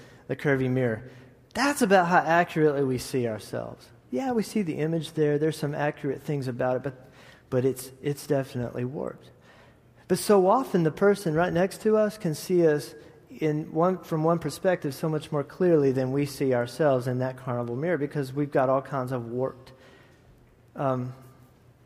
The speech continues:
perception. And he goes on to say,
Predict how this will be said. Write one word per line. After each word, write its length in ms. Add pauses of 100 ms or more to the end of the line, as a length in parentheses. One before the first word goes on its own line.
(720)
perception. 540 (2250)
And 140
he 80
goes 200
on 200
to 60
say, 480